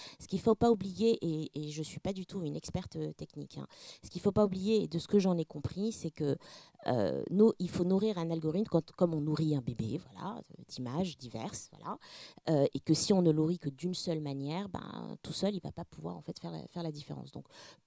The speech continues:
plus on nourrit, donc nourrir pour dire que, pour, pour lui montrer que c'est qu'un chat, différencier un chat des chats, ça c'est, c'était une super découverte de, je comprends pas pourquoi il y a autant de chats sur Internet. Je, je, je, je comprends pas. <laughs> Je, je, j'avoue que c'est, mais c'est, et pourtant ce serait,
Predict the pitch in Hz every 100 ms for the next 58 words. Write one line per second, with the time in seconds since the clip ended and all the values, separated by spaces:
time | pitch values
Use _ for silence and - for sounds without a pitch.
0 | - 220 254 214 202 190 208 185 156 -
1 | 156 180 202 226 190 170 160 180 - 156
2 | - 160 170 165 170 170 - 196 185 -
3 | 160 165 - 160 - 165 160 _ - -
4 | - 170 165 - 160 156 156 156 - 214
5 | - 190 165 - 156 143 - 180 165 -
6 | 165 165 156 - _ - _ 147 143 151
7 | - 175 - - 156 - 156 156 - 151
8 | 139 139 - 127 - - - - - 131
9 | - 147 - 151 - 156 - 180 156 147
10 | - - 170 160 240 - - - 190 -
11 | - 330 - - 156 202 - - - -
12 | _ - 156 - 185 - 180 - 320 226
13 | -